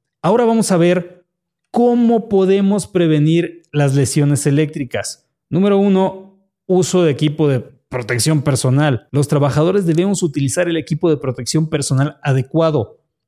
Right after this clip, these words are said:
como lo son guantes, gafas de seguridad, cascos, ropa resistente al fuego, dependiendo del grado o nivel de energía eléctrica asociada a nuestro lugar de trabajo. Pero este equipo de protección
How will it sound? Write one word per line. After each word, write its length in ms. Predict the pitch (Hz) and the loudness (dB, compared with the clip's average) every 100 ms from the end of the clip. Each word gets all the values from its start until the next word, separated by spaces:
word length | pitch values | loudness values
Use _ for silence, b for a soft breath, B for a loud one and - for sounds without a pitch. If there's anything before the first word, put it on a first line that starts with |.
| _ | _
como 240 | 143 131 | -2 0
lo 80 | 127 | 0
son 520 | 123 151 151 170 - _ | 0 0 -2 -6 -16 _
guantes, 640 | - 131 131 131 127 123 120 | -4 -2 0 -2 -2 -2 0
gafas 360 | 123 120 120 | -2 0 -2
de 60 | 113 | -2
seguridad, 760 | - 110 104 101 104 120 120 - - | -4 -4 -4 -4 -2 0 -2 -6 -8
cascos, 760 | 139 143 - - 135 131 - _ _ _ _ - | -4 -4 -6 -2 -2 -2 -6 _ _ _ _ -2
ropa 340 | 143 196 185 | -2 0 -2
resistente 640 | 185 147 147 180 180 180 | 0 0 0 -2 -2 0
al 160 | 160 139 | 0 -2
fuego, 640 | - 160 180 165 107 - _ _ _ _ - | -2 -2 0 -2 -2 -10 _ _ _ _ -4
dependiendo 580 | 135 143 170 175 208 | -2 0 0 2 0
del 140 | 220 180 | 0 0
grado 280 | 156 170 180 | 0 2 2
o 20 | |
nivel 300 | 160 143 151 | 2 0 0
de 60 | |
energía 280 | 156 131 131 | 0 -2 0
eléctrica 400 | 139 143 143 139 | -2 -2 -6 -6
asociada 560 | 127 110 - 127 139 - | -4 -4 -2 0 -2 -4
a 120 | 147 | -2
nuestro 320 | 139 143 139 | 0 0 0
lugar 280 | 131 123 117 | -2 -2 -2
de 100 | 110 | -4
trabajo. 580 | 107 113 123 - 120 - | -6 -4 -4 -4 -8 -6
Pero 280 | - 131 156 | -4 0 0
este 280 | 180 220 - | 0 -2 -2
equipo 380 | 175 202 175 185 | -2 -2 -2 0
de 80 | 156 | 0
protección 800 | - 127 123 110 - 143 139 | -2 -4 -4 -6 -2 0 0